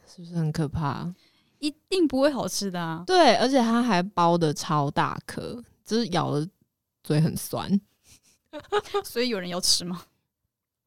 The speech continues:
Speaker 1: 她自己吃得很高兴，然后她每次都会说：“你不觉得这很好吃吗？”
Speaker 2: 我不觉得啊，<laughs> 我就是不觉得，
Speaker 1: 对，
Speaker 2: 所以不吃。
Speaker 1: 我就是不觉得，嗯。
Speaker 2: 因为不觉得，所以我就不吃了。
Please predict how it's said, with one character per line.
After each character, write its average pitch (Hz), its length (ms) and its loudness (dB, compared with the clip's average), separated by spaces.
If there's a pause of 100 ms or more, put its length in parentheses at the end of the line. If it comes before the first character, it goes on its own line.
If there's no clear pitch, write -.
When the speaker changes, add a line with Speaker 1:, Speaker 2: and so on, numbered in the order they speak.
(140)
Speaker 1:
她 196 220 0
自 214 160 0
己 170 100 4
吃 180 240 0
得 175 100 6
很 151 220 2
高 156 240 0
兴， 175 400 -2
然 170 120 2
后 202 100 6
她 208 160 4
每 180 240 2
次 208 160 -4
都 208 100 4
会 202 100 4
说 196 300 0
：“你 240 60 2
不 320 80 -10 (120)
觉 415 80 -2
得 392 80 -2
这 440 240 2
很 349 120 0
好 277 120 2
吃 302 280 -6
吗？” 269 260 4 (920)
Speaker 2:
我 349 100 -10
不 480 120 4
觉 240 140 0
得 208 120 -2
啊， 254 160 -4 (260)
<laughs> - 260 -20
我 370 60 -8
就 427 120 -4
是 415 220 -2
不 403 180 -10
觉 - 140 -14
得， - 120 -18
Speaker 1:
对， 208 160 6
Speaker 2:
所 196 80 4
以 - 20 2
不 214 60 0
吃。 240 120 0
Speaker 1:
我 330 40 6
就 - 0 -
是 320 140 2
不 277 140 -2
觉 190 300 -2
得， 156 580 -4 (160)
嗯。 170 360 0
Speaker 2:
因 254 80 0
为 254 80 2
不 233 140 -2
觉 180 180 -4
得， 95 140 -10
所 - 100 -8
以 90 40 -10
我 82 60 -10
就 - 100 -16
不 - 80 -16
吃 - 300 -6
了。 - 100 -20